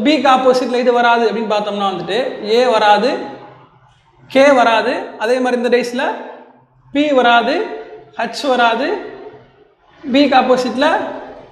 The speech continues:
பிஏ வராது. கரெக்டுங்களா? ஒண்ணு, நாலு, அஞ்சுமே முடிஞ்சா? அப்போ அஞ்சு இது வராது. இப்போ பிக்கு ஆப்போசிட்ல என்ன மட்டும்தான் வரும்னு பாருங்க. என்ன மட்டும்தான் இருக்கு இதுல வராத லெட்டர்ஸ்? எம் மட்டும்தான் இருக்கு. இப்போ பிக்கு ஆப்போசிட்ல என்ன தான் இருக்கு? எம்முன்னு நான் கண்டுபிடிச்சிட்டேன். கரெக்டா?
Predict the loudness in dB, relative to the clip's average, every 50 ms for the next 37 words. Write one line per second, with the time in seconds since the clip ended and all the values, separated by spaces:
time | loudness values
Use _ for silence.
0 | -20 -20 _ _ -20 -20 -20 -20 -20 -20 -20 -20 -20 -20 -20 -20 -20 -20 -20 -20
1 | -20 -20 -20 -16 -10 -4 0 4 6 6 6 6 6 6 4 4 2 2 0 -2
2 | -4 -4 -2 -2 -2 0 2 2 2 0 -2 -6 -8 -6 -6 -6 -4 -4 -2 -2
3 | -2 0 0 0 0 -2 -2 -2 -2 -2 -4 -2 0 0 0 0 -2 -4 -8 -12
4 | -14 -16 -18 -8 -6 -6 -2 0 0 2 2 2 2 2 2 2 2 4 4 4
5 | 4 4 4 2 -2 -4 -4 -2 -2 -2 0 0 0 0 0 -2 -2 -2 -4 -4
6 | -2 -2 -2 -2 -2 0 0 0 2 2 0 0 2 2 2 2 2 2 -2 -2
7 | -2 -4 -4 -2 -2 -2 -2 0 0 0 0 0 0 0 -2 -2 0 0 0 0
8 | 0 -2 -2 -2 -2 -4 -2 -2 -2 -4 -4 -6 -10 -16 -18 -20 _ _ -2 0
9 | 2 2 2 2 2 2 2 4 4 2 2 -2 -6 -8 -8 -6 -6 -4 -4 -2
10 | 0 0 0 0 -2 -2 -4 -6 -6 -6 -2 -2 -2 -2 -2 -2 -4 -4 -4 -6
11 | -10 -14 -16 -20 -20 -12 -4 -2 -2 0 2 2 2 2 0 0 0 0 -2 0
12 | 0 0 0 -2 -4 -6 -8 -6 -4 -2 0 2